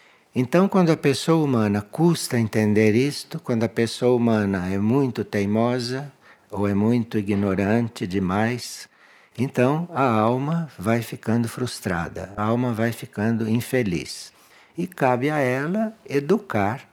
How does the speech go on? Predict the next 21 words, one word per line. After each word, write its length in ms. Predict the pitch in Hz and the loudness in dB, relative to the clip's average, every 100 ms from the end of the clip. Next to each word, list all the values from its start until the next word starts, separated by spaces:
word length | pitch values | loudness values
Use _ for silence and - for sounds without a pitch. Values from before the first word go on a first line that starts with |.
| _ _ _ _ - | _ _ _ _ -20
aquele 360 | - 104 101 | -8 -4 -2
veículo 840 | 104 127 110 110 - - 147 170 131 | 0 0 0 -2 -4 -6 -6 -6 -4
aonde 340 | 104 117 117 | 0 2 2
ela 180 | 120 123 | 2 -2
está. 440 | - - 80 76 - _ - _ - | -6 -8 -8 -8 -14 _ -20 _ -6
Cabe 300 | 104 113 143 | -2 2 4
a 100 | 147 | 4
ela 460 | 127 151 170 185 | 4 2 2 0
curar 680 | 180 - 165 107 107 127 143 - | -2 2 4 4 2 0 -6 -8
este 380 | 110 - - 107 | -8 -6 -2 -2
ego 400 | 73 71 82 85 _ _ | -2 -8 -14 -14 _ _
humano. 500 | 87 90 73 69 82 82 _ _ _ _ _ _ _ _ _ _ _ _ | -8 -6 -6 -10 -14 -18 _ _ _ _ _ _ _ _ _ _ _ _
Agora, 300 | 120 117 113 | -2 4 4
esta 260 | 123 - 147 | 4 2 4
mesma 360 | 151 175 175 156 | 6 8 6 4
pessoa 520 | 151 120 - 165 170 | 2 0 2 4 4
pergunta, 800 | 165 135 104 98 85 - 69 82 - _ _ _ _ _ _ _ _ | 2 0 2 2 0 -4 -8 -10 -16 _ _ _ _ _ _ _ _
"Colaborar 920 | - 147 151 147 143 135 147 175 175 - | 2 4 6 6 6 6 6 4 2 0
com 220 | 151 143 | 4 4
o 40 | 120 | 2
plano, 840 | - 131 135 127 107 101 135 160 | 2 4 6 6 6 4 0 -4